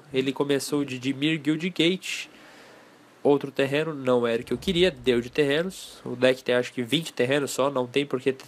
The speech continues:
tanto terreno assim na mão. Esse é um defeito do mall, né, cara? O sistema de, de embaralhar do mall é meio zoado. Estamos jogando contra o Tio, ou contra o T zero zero. Espero que não seja o B Control.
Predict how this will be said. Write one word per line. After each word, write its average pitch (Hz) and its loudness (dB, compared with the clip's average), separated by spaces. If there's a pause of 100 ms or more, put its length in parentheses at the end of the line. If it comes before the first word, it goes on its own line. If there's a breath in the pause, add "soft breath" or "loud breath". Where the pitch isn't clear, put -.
tanto 131 0
terreno 120 0
assim - -8
na 156 2
mão. 160 -2 (1040 loud breath)
Esse 123 0
é 120 4
um 127 -4
defeito 147 0
do 165 -2
mall, 117 0
né, 113 -2
cara? 104 -2
O 104 -6
sistema 139 0
de, 127 -4 (460)
de 127 -4
embaralhar 139 2
do 135 -4
mall 127 2
é 147 0
meio 151 0
zoado. 131 -2 (400 loud breath)
Estamos 147 0
jogando 165 2
contra 165 -4
o - -6
Tio, 131 0 (480 loud breath)
ou 117 -8
contra 139 -2
o 131 -6
T 165 -2
zero 151 2
zero. 120 -6 (1400 loud breath)
Espero 139 4
que 135 -4
não 131 -2
seja 135 2
o 131 -2
B 131 2
Control. 135 0